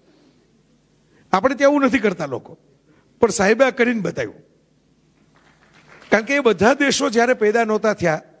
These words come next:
એ પહેલાનો દેશ છે આ. ગુરુકુળનો અને વિદ્યાપીઠોનો દેશ. "સા વિદ્યાયા વિમુક્તયે, knowledge will sets you free." આ કહેનારો દેશ સૌથી પહેલો ભારત હતો. હવે ભારતના વિદ્યાધામ કંઈ એ જમાનાના જ ન રાખવાના હોય,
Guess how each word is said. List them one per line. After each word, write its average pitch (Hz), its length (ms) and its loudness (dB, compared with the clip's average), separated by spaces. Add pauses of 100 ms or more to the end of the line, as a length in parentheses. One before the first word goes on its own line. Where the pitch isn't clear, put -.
એ 208 80 -2
પહેલાનો 185 480 0
દેશ 151 420 -4
છે 107 40 -10
આ. - 100 -14 (840)
ગુરુકુળનો 180 480 0
અને 180 140 -4
વિદ્યાપીઠોનો 160 640 -4
દેશ. 123 400 -6 (600)
"સા 185 220 0
વિદ્યાયા 185 480 -2
વિમુક્તયે, 151 680 -6 (500)
knowledge 165 400 0
will 226 140 -4 (120)
sets 190 280 -4
you 226 40 0
free." 208 380 -2 (840)
આ 175 120 2
કહેનારો 175 400 -2
દેશ 175 320 -2
સૌથી 175 220 -4
પહેલો 196 200 -4
ભારત 180 360 -2
હતો. - 200 -18 (1000)
હવે 247 100 4
ભારતના 202 460 -4
વિદ્યાધામ 262 560 -2
કંઈ 302 120 -2
એ 240 200 -2
જમાનાના 277 460 0
જ 311 80 -8
ન 381 140 -6
રાખવાના 165 380 -6
હોય, 104 200 -12